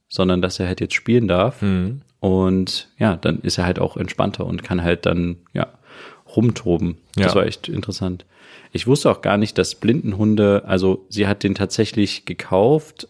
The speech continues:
Speaker 1: ähm, als er schon ausgebildet war.
Speaker 2: Mhm. Mhm.
Speaker 1: Und,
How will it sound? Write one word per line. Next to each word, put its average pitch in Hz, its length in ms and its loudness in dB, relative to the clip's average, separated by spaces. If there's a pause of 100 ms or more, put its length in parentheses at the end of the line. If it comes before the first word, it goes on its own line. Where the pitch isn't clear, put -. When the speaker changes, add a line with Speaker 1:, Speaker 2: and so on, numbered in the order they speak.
Speaker 1:
ähm, 95 380 0
als 98 200 -2
er 95 60 -6
schon 95 140 -4
ausgebildet 127 640 -2
war. 143 280 -2
Speaker 2:
Mhm. 104 360 -2 (600)
Mhm. - 100 -8
Speaker 1:
Und, 98 440 2